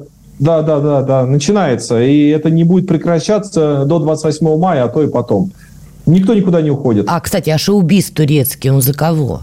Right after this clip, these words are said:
Speaker 2: Вот в Голливуде все были против Трампа, да, например, а вот турецкие актёры, музыканты?
Speaker 1: Ну вот, да, вот известный пианист Фазыл Сай, известен своей перепалкой с турецкими министрами. Интеллигенция,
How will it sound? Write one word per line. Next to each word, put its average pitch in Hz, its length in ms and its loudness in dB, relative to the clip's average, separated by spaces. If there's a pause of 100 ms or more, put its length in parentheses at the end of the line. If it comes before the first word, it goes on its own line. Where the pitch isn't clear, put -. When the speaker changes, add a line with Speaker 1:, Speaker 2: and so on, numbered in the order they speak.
(120)
Speaker 2:
Вот 139 120 2
в 135 100 0
Голливуде 175 720 2
все 220 180 -2
были 185 180 2
против 185 400 -4
Трампа, 123 460 -2
да, 135 240 0
например, 139 400 0
а 135 60 0
вот 156 220 0 (220)
турецкие 175 560 0
актёры, 156 440 -2
музыканты? 143 580 -2 (560)
Speaker 1:
Ну 214 180 4
вот, 196 220 0
да, 170 160 0
вот 151 160 -4
известный 160 360 0
пианист 135 460 0
Фазыл 147 380 0
Сай, 131 460 -2 (260)
известен 165 420 2
своей 165 240 2
перепалкой 165 580 0
с 143 80 -6
турецкими 147 500 0
министрами. 110 1040 2
Интеллигенция, 190 760 2